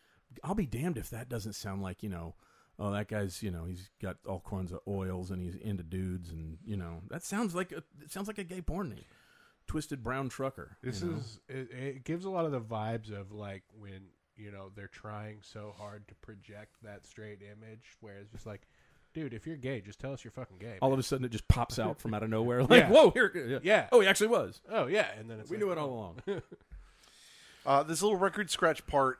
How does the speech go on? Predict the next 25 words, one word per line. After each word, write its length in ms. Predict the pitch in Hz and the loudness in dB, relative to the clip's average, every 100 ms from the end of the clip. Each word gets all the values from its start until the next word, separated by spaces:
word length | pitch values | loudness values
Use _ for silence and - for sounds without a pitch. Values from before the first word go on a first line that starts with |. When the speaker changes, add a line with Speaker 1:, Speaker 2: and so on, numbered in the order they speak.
| - | -4
Speaker 3:
is 160 | 131 | -4
the 120 | 123 | 2
only 200 | 135 156 | 2 4
other 180 | 165 147 | 2 2
thing 220 | 127 151 | 0 0
that 120 | 139 123 | 2 2
I 80 | |
could 200 | 123 127 | 2 0
find 360 | - 131 127 120 | 2 4 4 2
that 120 | 110 | -2
has 280 | 98 120 104 | 0 0 0
any 160 | 117 110 | -4 -4
kind 280 | - 117 | -2 -2
of 460 | 110 104 98 - - _ _ - _ - - - - - | -2 -4 -10 -16 -18 _ _ -20 _ -20 -20 -20 -20 -6
information 600 | 156 147 139 135 123 127 | -4 -2 0 0 0 0
about 260 | 120 123 120 | 2 4 4
it 200 | 117 110 | 2 -2
being 340 | 131 117 110 | -4 -4 -6
a 60 | 95 | -6
sample, 640 | - 143 131 - 104 101 110 | -2 0 0 0 -2 -2 -2
and 100 | 120 | -2
it's 120 | - | -2
from 280 | - 117 110 | -4 -2 2
Malcolm 460 | 117 147 190 165 | 2 2 0 0
McLaren. 760 | 135 - 120 135 123 85 80 | -2 -2 0 2 2 -4 -10